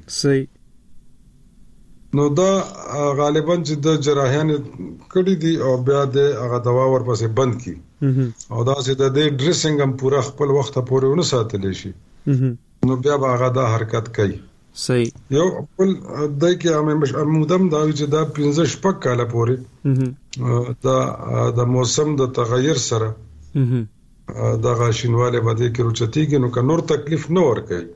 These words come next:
Speaker 1: مهم.
Speaker 2: نو هیڅ ضرور نشته چې بیا، بیا دې د جراحۍ د عمل نه ځان تیر کړي.
Speaker 1: صحیح. حمید همکار صاحب لیکلي دي، اه، په خوست کې دی اوسي. ویل تاسو مې پوښتنه دا ده چې،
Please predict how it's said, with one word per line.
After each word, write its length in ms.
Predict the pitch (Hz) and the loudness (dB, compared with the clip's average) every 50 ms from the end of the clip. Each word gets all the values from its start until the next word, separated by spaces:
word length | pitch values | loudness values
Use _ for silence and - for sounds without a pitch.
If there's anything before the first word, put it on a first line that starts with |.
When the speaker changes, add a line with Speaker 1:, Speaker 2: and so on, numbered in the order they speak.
| - _ - - - | -20 _ -14 -4 -2
Speaker 1:
مهم. 340 | 143 131 131 135 123 113 104 _ _ _ _ _ _ - - _ _ - _ - - | 0 2 2 0 0 -2 -6 _ _ _ _ _ _ -20 -20 _ _ -20 _ -6 -4
Speaker 2:
نو 160 | 123 127 135 | -2 0 2
هیڅ 120 | 151 165 | 2 2
ضرور 340 | 143 127 143 151 151 156 147 | 2 2 2 2 2 0 -2
نشته 280 | 160 175 131 - 139 123 | -2 -2 -4 -2 -2 -2
چې 120 | 110 110 | -2 -2
بیا، 240 | 120 113 120 123 120 | -2 0 2 0 0
بیا 220 | 113 113 117 113 | 0 0 0 0
دې 220 | 113 104 113 113 107 | 0 0 0 0 0
د 80 | 110 | 0
جراحۍ 440 | 104 98 104 101 104 101 92 107 107 | 0 0 0 0 0 0 2 0 0
د 60 | 101 | 0
عمل 300 | 104 101 101 98 104 101 | 0 0 0 0 0 0
نه 160 | 101 98 95 92 | 0 2 0 0
ځان 240 | 87 92 90 87 | 0 0 -2 -2
تیر 220 | 82 80 85 80 78 | -4 -4 -4 -4 -4
کړي. 320 | 78 - - - - - - - - | -4 -8 -16 -20 -20 -16 -16 -14 -8
Speaker 1:
صحیح. 300 | - - - 147 127 113 104 - - - - - - - - - 131 131 | -6 -4 -2 0 0 -2 -2 -6 -10 -12 -12 -12 -12 -14 -6 0 0 2
حمید 260 | 147 156 170 190 165 | 2 4 2 2 2
همکار 400 | 165 165 165 165 - - 175 180 | 0 0 0 0 0 0 0 0
صاحب 260 | 160 - - 160 135 | 0 0 -2 -2 -2
لیکلي 340 | 135 131 120 - 143 135 139 | -2 -4 -2 -2 0 0 0
دي، 260 | 139 131 139 139 143 123 - - - - - | 2 2 2 2 2 0 -2 -8 -10 -6 -2
اه، 380 | 127 123 120 120 117 117 117 113 - | -2 0 0 0 0 -2 -4 -4 -4
په 60 | - | -6
خوست 380 | - - - 139 139 131 - - | -6 0 0 0 0 0 -4 -8
کې 100 | - 123 | -8 -4
دی 120 | 107 110 | -2 -2
اوسي. 500 | 113 117 120 120 - - - 131 131 147 - - - | -2 0 -2 -2 -2 -4 -4 -4 -6 -6 -10 -8 -6
ویل 180 | 143 131 127 135 - | -4 -4 -4 -4 -2
تاسو 360 | - 143 143 135 - 143 135 | -2 -2 -2 0 0 -2 -2
مې 40 | 123 | -2
پوښتنه 400 | - 123 - - - 151 147 143 | -2 -6 -6 -2 -2 0 0 0
دا 160 | 135 139 139 | 0 0 0
ده 120 | 139 139 139 | 0 0 -2
چې، 340 | - - 131 127 131 131 | -2 0 0 0 0 0